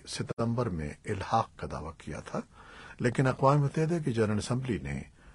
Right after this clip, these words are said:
بھاری اکثریت سے ان کے دعوے کو مسترد کر دیا تھا۔ منگل کے روز سات ممالک کے گروپ کے وزرائے خارجہ نے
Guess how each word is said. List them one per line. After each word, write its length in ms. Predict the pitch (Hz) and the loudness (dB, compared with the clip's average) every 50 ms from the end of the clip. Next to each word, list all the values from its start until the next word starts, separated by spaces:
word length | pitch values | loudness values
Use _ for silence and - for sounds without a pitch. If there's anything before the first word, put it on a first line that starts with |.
| - - - | -20 -16 -6
بھاری 360 | - - 120 131 147 143 131 | 0 2 4 4 4 4 2
اکثریت 420 | 113 - - - 135 123 120 117 | 0 -4 -4 -4 -2 -2 -2 -4
سے 180 | - - - 110 | -4 -6 -6 -6
ان 140 | 92 85 82 | -6 -6 -6
کے 100 | - 78 | -8 -8
دعوے 380 | 76 - 92 98 110 110 90 | -6 -4 -4 -2 -2 -4 -6
کو 240 | 78 - - - 80 - | -8 -8 -12 -14 -12 -10
مسترد 460 | 90 98 - - - - 90 73 - | -10 -10 -8 -8 -8 -8 -8 -8 -8
کر 120 | - - 69 | -10 -14 -14
دیا 320 | 67 - - - 73 69 | -14 -14 -14 -14 -14 -14
تھا۔ 320 | - - - - - - - - - - - - - - - - - - - - - - - - - - - - - | -14 -14 -14 -14 -14 -14 -16 -18 -20 -20 -20 -20 -20 -20 -20 -20 -20 -20 -20 -20 -20 -20 -20 -20 -20 -20 -20 -14 -6
منگل 320 | - 107 131 139 151 175 175 | 0 2 4 6 6 4 4
کے 120 | 165 175 | 4 4
روز 220 | 156 156 160 156 151 | 4 4 2 2 0
سات 340 | - - 135 117 117 - | 2 4 4 4 4 4
ممالک 360 | 104 98 98 104 113 127 127 - | 2 0 2 2 2 0 -2 -2
کے 100 | - 92 85 | -4 -6 -4
گروپ 260 | 98 107 123 123 - | -2 -2 -2 -4 -4
کے 80 | - 101 | -8 -8
وزرائے 360 | 87 87 87 98 87 85 78 | -8 -8 -8 -6 -6 -6 -6
خارجہ 360 | 76 - - 95 110 110 127 | -6 -4 -4 -4 -2 0 0
نے 160 | 131 123 117 | 2 2 0